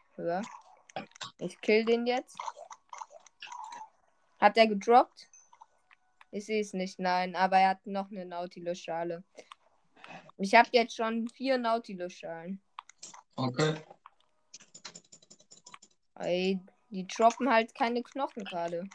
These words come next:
Speaker 1: Digga. Jetzt kommen wieder die dreißig Drowns. Ich muss kurz mal an Land was essen.
Speaker 2: Ich glaub, ich mach die Farm noch mal kurz auf, um die eine Stelle auszuwechseln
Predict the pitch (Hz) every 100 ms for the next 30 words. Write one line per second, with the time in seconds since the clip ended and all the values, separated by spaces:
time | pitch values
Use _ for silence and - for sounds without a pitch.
0 | - - - - _ _ - - - -
1 | - - - _ - - - 180 - 190
2 | 190 190 180 180 185 185 - 196 185 196
3 | 185 - - 185 180 180 196 240 - _
4 | _ _ - _ - - - - _ _
5 | - 185 - 196 190 - 185 175 175 180
6 | 185 190 170 185 - 196 - 185 220 _
7 | _ _ - _ _ - - - - _
8 | _ - _ _ _ - - - - _
9 | - _ _ - 143 - 160 185 185 165
10 | 185 170 175 - 160 165 170 160 151 -
11 | 185 185 - - - 131 - - - _
12 | _ _ _ _ _ _ _ - _ _
13 | _ _ - - - - - - _ 143
14 | 156 151 156 156 160 156 143 143 - 143
15 | 143 - 160 151 107 123 123 - 107 107
16 | - - 101 101 117